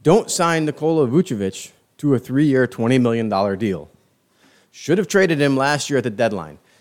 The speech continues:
Same with Zach LaVine. Could have traded him last deadline. Could have traded him this offseason.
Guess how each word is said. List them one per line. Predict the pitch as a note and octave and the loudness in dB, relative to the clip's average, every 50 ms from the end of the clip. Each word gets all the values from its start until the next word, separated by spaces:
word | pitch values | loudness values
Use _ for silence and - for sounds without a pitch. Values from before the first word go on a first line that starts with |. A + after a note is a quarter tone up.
| _ _ | _ _
Same | _ - - A2+ B2 C#3+ D3+ | _ -8 -4 -2 0 0 0
with | D3 B2 | 0 0
Zach | C#3+ D#3+ C#3 D#3+ | 0 -2 -2 -2
LaVine. | - D3+ C#3 D#3+ F#3+ F#3 F#3 F3+ F#3 E3 - - | -2 -4 -2 -2 -2 -2 -2 -2 -4 -6 -8 -10
Could | - A#2+ | -10 -10
have | A#2+ A2 | -10 -4
traded | - C3 B2+ A#2+ A2+ A2+ | -2 0 0 0 0 0
him | C3 B2+ B2 A#2+ | 0 0 0 0
last | A#2+ C3 C#3+ C#3 - | 0 0 0 0 0
deadline. | D#3 D3+ C#3+ D3 C#3+ C#3+ C#3+ C#3+ C#3 | -2 -2 0 0 0 0 -2 -4 -6
Could | - - A#2 | -8 -10 -10
have | A2 - | -10 -6
traded | - C3+ B2 A2+ G#2+ | -4 -4 -4 -2 -4
him | A#2 A#2 A2 G#2+ | -4 -4 -2 -2
this | G#2+ G2+ - | -4 -6 -8
offseason. | - - B2+ C3 B2 - - B2 G#2+ A#2 A#2+ A#2+ | -6 -2 -2 -2 -2 -2 -6 -8 -6 -6 -6 -6